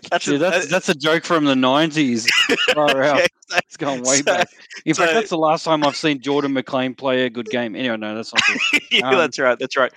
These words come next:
Speaker 1: So, so a couple of th-, what I fear about, right, is, is the number nine position, okay? So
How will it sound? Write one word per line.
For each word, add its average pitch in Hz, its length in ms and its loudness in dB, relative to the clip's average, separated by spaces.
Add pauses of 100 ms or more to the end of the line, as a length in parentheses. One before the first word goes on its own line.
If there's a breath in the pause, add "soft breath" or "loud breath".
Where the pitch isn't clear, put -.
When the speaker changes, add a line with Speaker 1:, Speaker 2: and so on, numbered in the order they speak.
(280 loud breath)
Speaker 1:
So, 208 320 2
so 220 240 0
a 190 60 0
couple 262 300 0
of 233 120 0
th-, 185 160 -4
what 202 280 0
I 165 280 2 (100)
fear 131 360 4
about, 101 320 0
right, 104 280 0
is, 120 320 -10
is 175 440 2
the 127 520 2
number 123 220 0
nine 110 560 -2
position, 104 420 -14 (120)
okay? 107 280 -6
So 135 320 2